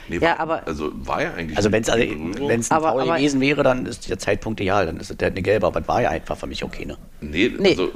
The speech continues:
Speaker 1: grundsätzlich, äh, trifft er nicht die Achill-, Achillesferse, die er sich da hält,
Speaker 3: Mhm.
Speaker 1: wenn überhaupt.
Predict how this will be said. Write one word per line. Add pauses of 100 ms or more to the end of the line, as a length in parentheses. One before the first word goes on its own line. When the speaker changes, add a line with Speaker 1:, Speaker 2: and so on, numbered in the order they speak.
Speaker 1:
grundsätzlich, (220)
äh,
trifft
er
nicht
die
Achill-, (140)
Achillesferse,
die
er
sich
da
hält,
Speaker 3:
Mhm. (500)
Speaker 1:
wenn
überhaupt.